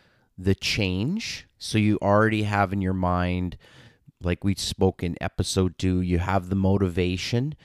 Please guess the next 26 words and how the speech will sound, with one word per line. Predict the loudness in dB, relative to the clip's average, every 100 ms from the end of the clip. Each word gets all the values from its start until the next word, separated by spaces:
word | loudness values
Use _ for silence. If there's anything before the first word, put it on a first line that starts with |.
| _
you're | -6 -4
determined | -4 -6 -8 -4 -2 0 -2 -4
to |
get | -6 -4 -2
in | -4
shape. | -6 -6 -6 -6 -10 -18 _ _ -20 -20 -12
And | -4 0
now | 2 2 4 4 4
it's | 0 -6 -6
just | -4 -4 -2
a |
matter | -2 -2 -2 0 -2
of | -2 -6
consistently | -6 -4 -4 -4 -4 -4 -6 -6 -8 -6 -10 -10 -6
doing | 0 0 0 -4 -8
it. | -14 -16 -16 _ _ _ _ -20 _ _ _ -4
All | 0
right. | 0 -2 -6 _ _ _ _ _
I | 4 6 6
hear | 4 4
this | 6 2 2 2
all | 4 4
the | 2
time. | -2 -2 -4 -4 -4 -8 -16 _ _ _ _ _ _ _ _ _ _ _
"But | -2
Mike, | 2 2 0 -6 -20